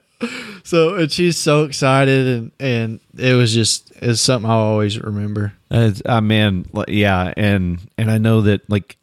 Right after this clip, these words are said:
Speaker 2: everybody you know has come up to you and patted you on your back and hugged you and told you
Speaker 1: Yeah.
Speaker 2: congrats. Um, but yeah, when, when Webster said you got it, like, it, it was, what I love about it is it's a, a genuine joy
Speaker 1: Right,
Speaker 2: that,
Speaker 1: right.
Speaker 2: that other people have.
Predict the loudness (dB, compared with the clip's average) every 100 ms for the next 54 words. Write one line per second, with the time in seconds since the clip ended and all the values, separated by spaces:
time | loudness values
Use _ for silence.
0 | _ _ 0 0 2 0 2 2 2 2
1 | 2 2 2 -2 -2 -2 -2 -2 0 0
2 | 0 0 0 0 0 0 0 0 0 0
3 | 0 0 0 -2 0 0 0 0 -2 0
4 | 2 2 0 -6 -20 -20 -20 -20 _ 2
5 | 4 4 2 -2 -8 -16 _ _ _ _
6 | -2 0 2 2 2 2 0 0 2 2
7 | 2 0 -4 0 -2 0 0 0 0 0
8 | 0 -4 -6 _ -20 -6 -4 0 0 2
9 | 0 -2 -10 -16 -20 -20 -20 _ -12 0
10 | 2 2 2 2 2 2 2 0 0 0
11 | -2 0 0 -2 -6 -8 -8 _ _ -8
12 | 0 2 2 2 2 0 2 2 2 -2
13 | -4 -4 0 0 0 _ 0 2 2 2
14 | 2 2 2 0 2 0 0 0 -2 -6
15 | -10